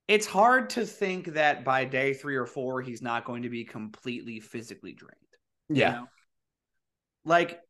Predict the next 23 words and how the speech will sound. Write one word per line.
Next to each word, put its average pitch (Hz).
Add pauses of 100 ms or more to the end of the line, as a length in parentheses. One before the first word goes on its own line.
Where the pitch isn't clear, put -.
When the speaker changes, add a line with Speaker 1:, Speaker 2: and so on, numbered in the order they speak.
(160)
Speaker 1:
any, 208
any 190
P 156
G 123
A 110
Tour 117
golfer 110
will 117
tell 117
you 117
at 117
the 110
end 117
of 117
a 117
four, 113
four-day 117
tournament 117
when 110
you 107
come 117
into 110
Sunday, 123